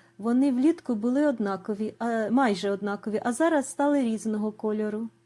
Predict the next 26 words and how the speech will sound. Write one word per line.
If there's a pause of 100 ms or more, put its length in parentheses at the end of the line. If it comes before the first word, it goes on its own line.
Бо
це
ж
різні
сорти. (520)
Після
морозів (420)
змінили
трішки
вже
свій
колір. (320)
А
це
порівняйте,
як
зараз
виглядає
дзвоник
Портеншлага (380)
і
дзвоник, (1500)
ось
тут
дзвоник
Карпатський.